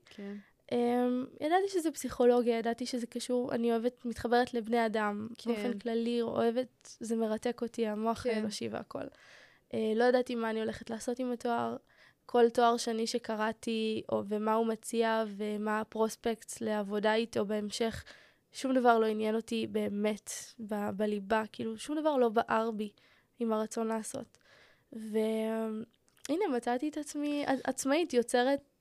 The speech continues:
Speaker 2: לעצמי קריירה, מה שנקרא.
Speaker 1: היית
Speaker 2: אה,
Speaker 1: מתוסכלת
Speaker 2: זה
Speaker 1: מזה
Speaker 2: אפילו לא
Speaker 1: לפני,
Speaker 2: קריירה.
Speaker 1: לפני הלידה? כאילו, זה
Speaker 2: זה
Speaker 1: משהו שהעסיק אותך? מה אני הולכת לעשות?
Speaker 2: כן,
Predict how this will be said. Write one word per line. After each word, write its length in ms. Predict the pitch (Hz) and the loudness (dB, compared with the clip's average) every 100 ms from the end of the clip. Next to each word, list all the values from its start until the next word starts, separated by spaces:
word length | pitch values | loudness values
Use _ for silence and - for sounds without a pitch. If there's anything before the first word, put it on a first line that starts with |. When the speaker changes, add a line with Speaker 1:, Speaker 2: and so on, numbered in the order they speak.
| - | -6
Speaker 2:
לעצמי 800 | 262 254 254 - 262 277 269 262 - | 2 4 4 0 2 2 2 0 -4
קריירה, 440 | - 247 262 269 | -2 0 0 0
מה 120 | 240 | -4
שנקרא. 420 | 233 233 226 233 226 - | -4 -4 -6 -6 -8 -6
Speaker 1:
היית 220 | 240 277 | -6 -2
Speaker 2:
אה, 40 | |
Speaker 1:
מתוסכלת 480 | 269 - 254 247 269 | -2 -2 2 4 4
Speaker 2:
זה 100 | 247 | 4
Speaker 1:
מזה 120 | 320 | 4
Speaker 2:
אפילו 140 | 330 370 | 4 4
לא 60 | |
Speaker 1:
לפני, 120 | 339 | 4
Speaker 2:
קריירה. 380 | 320 330 320 269 | 4 4 4 2
Speaker 1:
לפני 260 | 277 285 302 | 0 -2 0
הלידה? 340 | 302 302 320 320 - | 0 0 -2 -6 -6
כאילו, 120 | 233 | -4
זה 100 | 226 | -2
Speaker 2:
זה 80 | 220 | -2
Speaker 1:
משהו 220 | 226 240 | -2 -4
שהעסיק 440 | - 220 - 240 | -2 -2 -4 -6
אותך? 360 | 285 294 294 - | -4 -4 -4 -6
מה 160 | 262 269 | -4 -2
אני 140 | 262 | 0
הולכת 260 | 262 247 262 | -2 -4 -4
לעשות? 380 | 262 254 277 277 - - - _ _ _ _ - | -4 -4 -4 -6 -10 -20 -20 _ _ _ _ 2
Speaker 2:
כן, 200 | 247 | 2